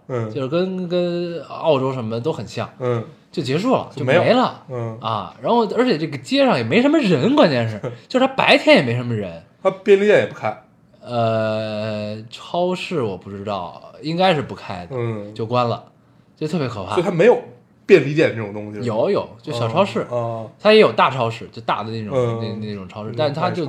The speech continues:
Speaker 2: 都有，就关门都很早。对，然后，然后你就觉得这帮人，这些人生活节奏都特别慢。
Speaker 1: 嗯。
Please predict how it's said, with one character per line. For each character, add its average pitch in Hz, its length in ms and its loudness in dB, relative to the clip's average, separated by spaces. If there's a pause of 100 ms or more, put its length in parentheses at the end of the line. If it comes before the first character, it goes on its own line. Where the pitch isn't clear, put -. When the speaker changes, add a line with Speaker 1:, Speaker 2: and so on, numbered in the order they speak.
(120)
Speaker 2:
都 196 160 2
有， 92 240 -2
就 135 140 -8 (100)
关 175 180 0
门 160 120 0
都 185 80 0
很 120 200 -6
早。 - 280 -14 (640)
对， 101 220 -4 (600)
然 135 160 -6
后， 131 480 -2
然 147 120 -4
后 196 80 -2
你 160 60 -6
就 123 60 -6
觉 117 140 -4
得 170 60 -2
这 180 80 -2
帮 175 160 0
人， 190 120 -4
这 180 140 -6
些 180 100 -2
人 180 140 -4
生 190 180 -6
活 190 120 -2
节 147 140 -8
奏 160 200 -4
都 180 60 -8
特 190 120 -4
别 139 100 -6
慢。 220 460 -6
Speaker 1:
嗯。 120 380 -6